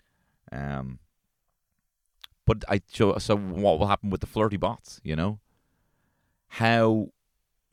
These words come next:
will people, how will people change? Will people be completely set in their ways? Like, you know, lads who just, a good girlfriend was just the fucking making of them, you know? <laughs> You know?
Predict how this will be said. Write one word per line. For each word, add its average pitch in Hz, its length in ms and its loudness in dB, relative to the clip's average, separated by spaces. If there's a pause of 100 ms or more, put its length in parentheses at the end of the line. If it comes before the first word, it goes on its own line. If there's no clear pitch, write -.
(140)
will 104 280 4
people, 113 720 2 (920)
how 131 180 2
will 131 220 4
people 110 320 2
change? 113 500 -2 (440)
Will 110 140 4
people 120 320 0
be 113 160 2
completely 104 420 0
set 76 200 0
in 82 40 -4
their 80 100 0
ways? 76 200 0
Like, 101 160 0
you 143 60 6
know, 175 120 4
lads 139 580 0 (480)
who 110 160 4
just, 110 320 2
a 87 80 2
good 120 520 4 (800)
girlfriend 104 540 4
was 76 100 -4
just - 180 0
the 73 80 -2
fucking 85 640 -2
making 80 320 -2
of 67 60 -6
them, 65 120 -14 (380)
you 76 120 -2
know? 98 220 2 (1120)
<laughs> - 260 2
You 175 160 8
know? 156 240 4